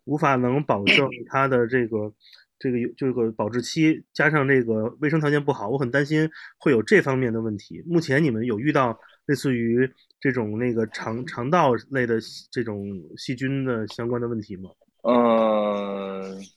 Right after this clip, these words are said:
Speaker 2: 说实话，我，我不太清楚啊，这个，
Speaker 1: 嗯。
Speaker 2: 因为这个，这种，呃，这个里面有多少人有，有其他的疾病，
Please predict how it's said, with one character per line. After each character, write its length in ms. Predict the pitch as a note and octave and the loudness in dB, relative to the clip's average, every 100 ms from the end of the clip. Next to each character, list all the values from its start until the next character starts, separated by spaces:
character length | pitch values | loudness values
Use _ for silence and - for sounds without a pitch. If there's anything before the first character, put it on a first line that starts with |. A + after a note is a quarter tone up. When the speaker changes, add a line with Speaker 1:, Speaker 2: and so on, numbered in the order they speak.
| _ _ _ _ _ _ | _ _ _ _ _ _
Speaker 2:
说 160 | - A#3+ | 0 2
实 140 | A3 | 4
话， 100 | F#3 | 2
我， 220 | D3+ F2 F2 | 0 -2 -6
我 120 | F#3 | -10
不 120 | - | -8
太 120 | F3 | -8
清 240 | - G3+ A3+ | -8 -10 -12
楚 160 | - - | -14 -16
啊， 160 | E2+ - | -16 -12
这 120 | D3+ | -8
个， 80 | C3+ | -4
Speaker 1:
嗯。 40 | B2+ | 0
Speaker 2:
因 100 | G3 | 0
为 80 | |
这 140 | F3 G#3+ | 4 4
个， 60 | F#3+ | 4
这 100 | A3+ | 4
种， 140 | D#3 F#2+ F2+ F2+ - | 2 0 -10 -14 -12
呃， 100 | F#2+ - | -10 -4
这 80 | |
个 100 | F3 | 0
里 140 | D3 G2+ | 0 -2
面 160 | G#2+ | -2
有 160 | B2 F2 | -2 -2
多 160 | E2+ G#2+ | -4 -2
少 140 | A#2+ | -2
人 220 | F2+ F2+ | -2 -6
有， 640 | F#2+ E2+ E2 E2 E2 E2 E2 | -4 -4 -4 -4 -4 -4 -4
有 200 | F2 E2 | -2 -4
其 200 | - - | -2 0
他 100 | A#2 | 2
的 220 | A2 F#2+ | 4 2
疾 220 | F2 - F3 | -2 -8 -8
病， 240 | B2+ G#2 | -8 -8